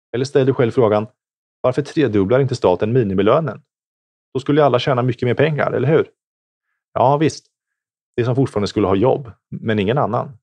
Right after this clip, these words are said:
Staten kan inte utföra trolleritrick med sina lagar, även om många människor tror det. I en demokrati tvingas du inte enbart göra det som staten säger till dig,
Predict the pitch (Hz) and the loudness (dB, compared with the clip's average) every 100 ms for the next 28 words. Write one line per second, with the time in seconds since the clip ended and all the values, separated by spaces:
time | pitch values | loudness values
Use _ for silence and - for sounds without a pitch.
0 | _ _ _ _ _ _ _ _ - - | _ _ _ _ _ _ _ _ -10 0
1 | 123 135 156 139 139 113 104 - 92 87 | 2 2 0 0 0 0 -2 0 0 0
2 | 107 98 107 - - 123 - 104 117 110 | 0 2 0 -2 -4 -6 -6 -8 -4 0
3 | 107 85 85 85 - _ - 110 90 107 | 0 2 0 -2 -10 _ 0 2 2 2
4 | 123 113 92 92 87 90 - - - - | 0 0 0 -2 -2 -6 -4 -4 -4 -8
5 | - _ _ _ _ _ _ _ _ _ | -12 _ _ _ _ _ _ _ _ _
6 | _ _ _ _ - 135 143 143 151 143 | _ _ _ _ -4 -2 0 0 0 0
7 | 170 160 156 127 104 - 110 101 127 143 | 2 2 0 -4 -2 -2 -2 -2 -2 0
8 | 98 95 110 95 92 92 - 90 82 87 | 0 0 0 0 -2 -4 -2 -2 -2 -2
9 | 92 90 151 160 - - | -2 0 0 -2 -2 -6